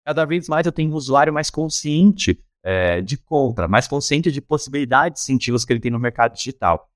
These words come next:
Então, sermos cada vez mais bem posicionados dentro desses incentivos faz com que nós garantimos uma melhor conversão e uma melhor crescimento e incrementabilidade de vendas dentro do nosso portfólio. Então, esses incentivos, eu tô falando aqui de, seja de conteúdo,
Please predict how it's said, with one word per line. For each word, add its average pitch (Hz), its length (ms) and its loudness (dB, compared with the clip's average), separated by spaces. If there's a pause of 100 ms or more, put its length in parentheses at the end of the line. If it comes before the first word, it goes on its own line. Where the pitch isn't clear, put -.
(160)
Então, 131 260 4
sermos 208 440 -2
cada 139 260 0
vez 123 220 -4
mais 98 240 0
bem 156 200 -4
posicionados 127 1040 0
dentro 98 280 0
desses 95 300 4
incentivos 98 720 0
faz 160 240 2
com 165 100 -4
que 160 160 -4
nós 151 260 -4
garantimos 170 880 -2 (220)
uma 165 160 -2
melhor 165 300 0
conversão 190 880 0 (180)
e 156 60 -8
uma 165 160 2
melhor 147 440 0
crescimento 151 680 0
e 143 40 -2
incrementabilidade 135 840 0
de 147 100 -4
vendas 117 380 0
dentro 117 260 -2
do 123 100 -2
nosso 120 280 0
portfólio. 131 640 -2
Então, 123 220 -2
esses 139 340 0
incentivos, 143 800 0
eu 120 120 2
tô 131 160 -2
falando 127 240 -2
aqui 120 200 -2
de, - 100 -10
seja 113 180 6
de 95 100 -6
conteúdo, 147 800 -4